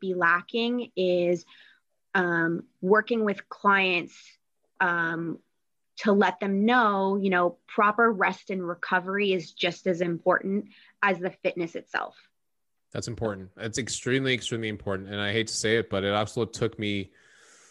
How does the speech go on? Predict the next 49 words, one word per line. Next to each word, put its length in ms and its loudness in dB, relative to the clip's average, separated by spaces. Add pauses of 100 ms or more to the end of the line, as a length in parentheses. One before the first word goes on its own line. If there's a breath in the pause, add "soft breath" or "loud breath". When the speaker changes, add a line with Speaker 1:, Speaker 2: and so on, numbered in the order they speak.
(180 soft breath)
Speaker 2:
I 60 -4
wanna 180 0
say, 560 6 (800 loud breath)
about 240 -2
ten 260 2
plus 360 0
years 440 2
of 100 -2
actually 320 2
being 340 0
in 160 -6
the 80 -2
fitness 360 -4
industry, 460 -2
whether 240 0
that 180 2
be 140 -2
going 240 -6
to 100 -8
the 60 -4
gym 420 -2
and 140 -6
working 320 -8
out. 240 -2 (560 soft breath)
That 100 0
was 280 0
the 140 0
flip 280 2
side. 320 2
It 40 0
was 140 0
the 180 -4
other 260 6
side 300 2
of 60 0
the 80 -2
equation 640 -2
that 200 -2
was 200 -2
probably 600 -2
more 280 -6
important 520 -6
than 120 -4
actually 280 -6
being 240 -8
in 80 -8
the 80 -10
gym 240 -10
itself. 480 -12